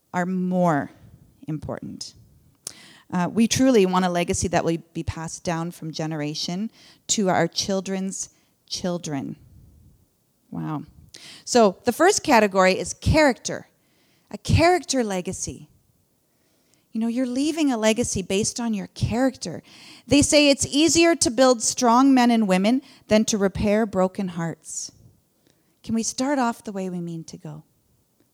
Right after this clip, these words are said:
Can we work on the front end instead of having to do the damage, just like, like Pastor said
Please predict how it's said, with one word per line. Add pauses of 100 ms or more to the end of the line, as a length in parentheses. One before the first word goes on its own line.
(120)
Can
we
work
on
the
front
end (280)
instead
of
having
to
do
the
damage,
just
like, (280)
like
Pastor
said